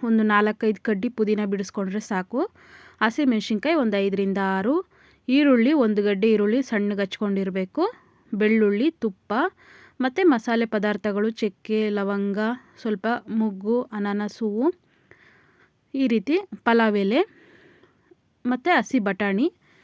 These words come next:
ಇಷ್ಟು ಸಹ ನಮಗೆ ಸ್ವಲ್ಪ ಶುಂಠಿ ಬೆಳ್ಳುಳ್ಳಿ ಪೇಸ್ಟು, ಜಾಸ್ತಿ ಬೇಡ, ಒಂದು ಟೀ ಟೇಬಲ್ ಸ್ಪೂನಷ್ಟು ಆದರೆ ಸಾಕಾಗುತ್ತೆ. ಈ ರೀತಿ ಎಲ್ಲ ಪದಾರ್ಥಗಳನ್ನ ತಗೋಬೇಕು. ಅಕ್ಕಿ ನಾನಿಲ್ಲಿ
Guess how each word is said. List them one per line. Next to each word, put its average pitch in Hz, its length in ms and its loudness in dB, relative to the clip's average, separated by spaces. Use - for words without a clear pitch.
ಇಷ್ಟು 294 260 -2
ಸಹ 262 280 -2
ನಮಗೆ 240 420 2
ಸ್ವಲ್ಪ 285 360 0
ಶುಂಠಿ 285 340 4
ಬೆಳ್ಳುಳ್ಳಿ 233 560 2
ಪೇಸ್ಟು, 262 600 2
ಜಾಸ್ತಿ 233 420 0
ಬೇಡ, 220 240 2
ಒಂದು 269 300 4
ಟೀ 302 220 2
ಟೇಬಲ್ 269 440 2
ಸ್ಪೂನಷ್ಟು 254 600 -2
ಆದರೆ 240 220 0
ಸಾಕಾಗುತ್ತೆ. 214 720 -4
ಈ 285 100 0
ರೀತಿ 294 220 2
ಎಲ್ಲ 254 260 4
ಪದಾರ್ಥಗಳನ್ನ 226 680 0
ತಗೋಬೇಕು. 208 600 -4
ಅಕ್ಕಿ 302 460 -2
ನಾನಿಲ್ಲಿ 254 520 4